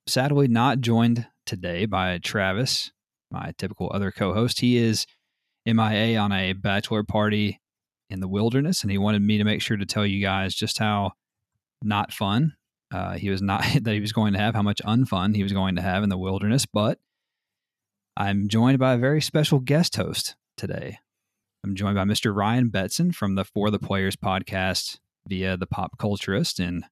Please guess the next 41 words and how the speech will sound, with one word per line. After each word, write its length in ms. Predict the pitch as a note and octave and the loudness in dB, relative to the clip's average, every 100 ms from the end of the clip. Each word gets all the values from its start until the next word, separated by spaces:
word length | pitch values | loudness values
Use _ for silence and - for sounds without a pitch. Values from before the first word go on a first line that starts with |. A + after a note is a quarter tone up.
| _ _ _ | _ _ _
Australia. 600 | G2 - G#2 G2 G2+ D#3+ G3 _ _ _ _ _ - | -6 -2 0 2 2 2 0 _ _ _ _ _ -6
Got 80 | A2 | -2
a 60 | |
little 160 | A2 G#2+ | 2 0
down 400 | G#2+ A2 A2+ A#2 | 2 2 4 4
under 340 | A2+ A#2+ A#2+ | 4 6 6
flavor 560 | A#2+ - A#2+ A#2+ D3+ F3+ - _ - | 2 2 2 4 4 4 0 _ -8
on 60 | G2 | -4
the 60 | |
show 400 | - G2 G2+ G2+ - _ _ _ _ _ - | 0 2 4 2 0 _ _ _ _ _ -4
this 160 | G2+ | 0
week 200 | G#2 G#2+ | 0 0
for 80 | - | 0
you 160 | F#2+ F#2+ | 0 0
guys. 460 | F#2+ F2+ B2 D3+ | 2 2 2 2
And 300 | G2+ F#2+ F2+ - _ | 0 0 -2 -6 _
Ryan, 420 | - G2 C3+ F3 E3 - | -4 0 2 0 -2 -4
I 60 | G2 | -2
really 240 | G#2 B2 | 2 2
appreciate 340 | A2+ C3 A2+ G#2+ | 4 2 2 2
you 100 | G#2 | 2
doing 260 | A2 A#2+ | 4 6
this. 220 | A#2 A#2 - | 6 4 2
Thanks 180 | A2 | -2
for 240 | - G2 F#2+ _ _ _ _ - | 0 -2 -4 _ _ _ _ -2
being 220 | A#2 A2+ | 2 4
on 100 | A2+ | 4
the 80 | G#2+ | 4
show 340 | - G2 A2 | 4 4 4
and 280 | A#2+ F#2 F#2 _ _ _ - | 4 2 -4 _ _ _ -4
filling 240 | G#2 G2 | 0 0
in 80 | G2+ | 0
for 100 | G2+ | -2
Travis. 420 | - F#2+ G#2 C#3+ | -2 0 0 -2
But, 320 | - F#2+ - - | -2 -6 -6 -8
uh, 220 | A2+ A#2 A2+ | -8 -6 -2
how 140 | A#2+ | 0
are 140 | C3+ | 2
you? 160 | A2+ - | 0 -2
How 120 | G2+ | -4
goes, 420 | G2 F#2+ F#2+ - | 0 0 -2 -4